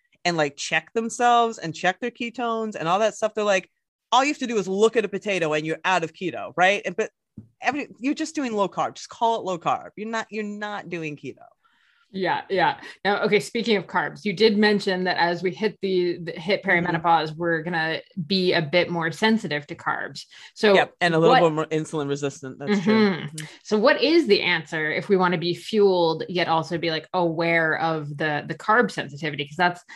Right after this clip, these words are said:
Speaker 2: that's a really difficult, uh, line to walk, right? Especially when you're an endurance athlete.
Speaker 1: It is. It is. And it's, you know, but it, the, the advice is timeless and not sexy. It's just, like, getting more fiber rich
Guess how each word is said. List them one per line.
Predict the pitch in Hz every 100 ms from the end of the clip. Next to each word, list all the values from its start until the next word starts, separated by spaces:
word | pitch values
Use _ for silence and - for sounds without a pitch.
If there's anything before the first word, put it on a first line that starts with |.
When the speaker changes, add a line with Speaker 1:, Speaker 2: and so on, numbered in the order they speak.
| - - - - - - _ -
Speaker 2:
that's | 240 302 302
a | 202 165
really | 220 214 190
difficult, | 180 190 196 190 180 151 151 -
uh, | 156 143 139
line | 170 165 160 160
to | 143
walk, | 147 185 151 143
right? | 156 170
Especially | 156 175 175 196
when | 160
you're | 160
an | 156
endurance | 147 151 175 143 -
athlete. | - - - - - - _ _ _ _
Speaker 1:
It | 220 208
is. | 185 151 143 -
It | 185
is. | 175 143 131 135
And | 220 240
it's, | 226 - -
you | 233
know, | 233
but | 226 233
it, | 220 -
the, | 185 202
the | 180 208
advice | 190 180 196 214 -
is | - 175 165 156 - - 135
timeless | 170 165 170 160 -
and | 151
not | 143 131
sexy. | - 151 - -
It's | 107 151 -
just, | - 180 -
like, | 165 156 _ _ _ 151
getting | 190 190 190 185
more | 170 175 165
fiber | 165 160 156 147 151 147
rich | 131 139 - -